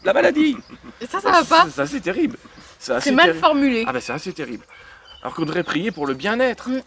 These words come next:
Speaker 1: de la personne. Je prie pour son bien-être. Je prononce même pas la maladie.
Speaker 2: Mm.
Speaker 1: Parce qu'on sait, aujourd'hui, on a suffisamment de littérature pour savoir qu'on peut guérir de tout.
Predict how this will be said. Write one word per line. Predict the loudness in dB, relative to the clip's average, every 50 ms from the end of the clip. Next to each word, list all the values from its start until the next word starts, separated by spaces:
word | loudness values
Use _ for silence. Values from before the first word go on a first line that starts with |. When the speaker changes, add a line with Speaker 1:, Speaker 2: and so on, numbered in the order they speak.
| -6
Speaker 1:
de | -2 0 2
la | 2 0
personne. | -2 -6 -8 -8 -6
Je | -4 -4
prie | -6 -6 -6 -10 -10
pour | -10 -10 -12 -10
son | -6 -6 -6
bien-être. | -4 -4 -2 -2 -2 -2 -2 -4 -6 -10
Je | -10 -10 -10
prononce | -10 -12 -14 -10 -8 -6 -6 -6 -6 -6 -6
même | -8 -8
pas | -6 -8 -8 -6
la | -6 -6
maladie. | -6 -6 -6 -8 -10 -12 -12
Speaker 2:
Mm. | -10
Speaker 1:
Parce | -10 -10 -8
qu'on | -10 -12 -10
sait, | -8 -8 -8 -8 -10 _ -20 -20 -20 -20 -20 -20 _ _
aujourd'hui, | -14 -12 -10 -8 -8 -8 -6 -6 -8 -8 -8
on | -8 -6 -4
a | -4 -4 -4 -4
suffisamment | -8 -16 -16 -14 -8 -6 -4 -2 -2 -2
de | -4 -4
littérature | -6 -6 -8 -8 -8 -8 -12 -12
pour | -12 -12 -10
savoir | -6 -6 -6 -6 -8
qu'on | -10 -12
peut | -12 -10
guérir | -8 -8 -8 -8 -10 -10
de | -12 -12
tout. | -14 -16 -20